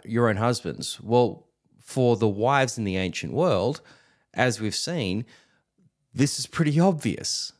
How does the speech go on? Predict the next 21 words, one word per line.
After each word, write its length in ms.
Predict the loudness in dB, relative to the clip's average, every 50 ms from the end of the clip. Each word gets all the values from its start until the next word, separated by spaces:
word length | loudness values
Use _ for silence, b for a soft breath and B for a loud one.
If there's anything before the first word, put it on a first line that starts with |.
| _ _ _ _ _ -4
Their 240 | 0 2 2 4 4
response 500 | 2 0 0 -2 -2 -2 -2 -2 -2 -2
would 160 | -2 -2 0
be, 320 | 0 0 0 0 0 -2
"Well, 640 | -4 -6 -2 0 2 2 4 4 2 2 2 0 -2
thank 340 | -2 0 0 0 0 0 -2
you, 80 | -4
Captain 360 | -4 -4 -6 -8 -8 -8 -6 -4
Obvious. 560 | -4 -2 -2 -2 -2 -2 -2 -4 -6 -8 -6 -4
Any 220 | 0 0 2 2
other 200 | 0 0 -2 -2
good 180 | -2 0 0 0
instruction? 680 | 0 -2 -2 -2 -2 -2 -2 -4 -4 -2 -2 -2 -2 -2
Any 120 | 0 2 2
other 120 | 2 2
good 160 | 2 0 0
advice? 480 | 0 0 0 0 2 0 0 -4 -8 -12
Breathe 400 | -12 -6 -2 0 2 2 2 2
oxygen, 560 | 2 0 0 -2 -6 -4 -2 -2 -2 -2 -2
for 180 | -4 -2 -2 -4
example? 680 | -2 -2 -2 -2 -2 -2 -2 -2 -2 -2 -4 -6 -8